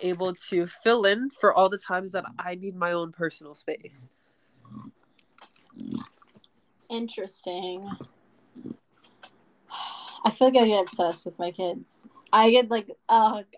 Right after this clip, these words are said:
Speaker 2: I don't wanna be the one that's gonna upload the pictures everywhere, but definitely, like, everyone's getting a picture everywhere. 'Cause, God, I'm, I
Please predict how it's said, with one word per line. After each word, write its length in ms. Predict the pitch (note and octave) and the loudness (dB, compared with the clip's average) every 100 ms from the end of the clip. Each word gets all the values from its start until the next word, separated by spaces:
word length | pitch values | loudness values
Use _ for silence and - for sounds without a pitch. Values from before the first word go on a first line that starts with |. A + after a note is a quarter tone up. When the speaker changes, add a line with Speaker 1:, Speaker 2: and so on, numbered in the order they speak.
| _ - | _ -14
Speaker 2:
I 160 | - C#4 | 0 4
don't 160 | E4 E4+ | 4 2
wanna 240 | F4+ F#4 | -2 -6
be 100 | E4 | -10
the 120 | E4 | -8
one 200 | D4+ D4 | -8 -8
that's 200 | D4+ C#4 | -12 -12
gonna 180 | C#4+ A#3+ | -8 -6
upload 320 | A3+ A#3 B3 A3+ | -6 -8 -10 -10
the 100 | A3+ | -10
pictures 400 | G#3 G3 A3+ A#3 | -10 -10 -8 -6
everywhere, 420 | A#3 B3 B3 A#3+ | -2 0 0 -2
but 160 | G#3+ - | -6 -4
definitely, 420 | G3 - A3 F#3 | -4 -4 -8 -6
like, 160 | F3+ F#3 | -6 -4
everyone's 480 | F#3+ F#3+ F#3 F#3 | -4 -4 -8 -8
getting 200 | F#3 F3 | -14 -16
a 20 | E3 | -18
picture 400 | F3+ - F#3 F3 | -20 -14 -10 -10
everywhere. 400 | F3 F3 E3+ F3 _ _ _ _ _ | -8 -6 -6 -10 _ _ _ _ _
'Cause, 180 | - G3 F3+ _ _ | -6 -6 -8 _ _
God, 400 | F#3 F3+ F3 F3 | 6 6 6 0
I'm, 240 | E3+ G3 G3 _ _ | -4 -6 -8 _ _
I 340 | - - F2 | -18 -14 -14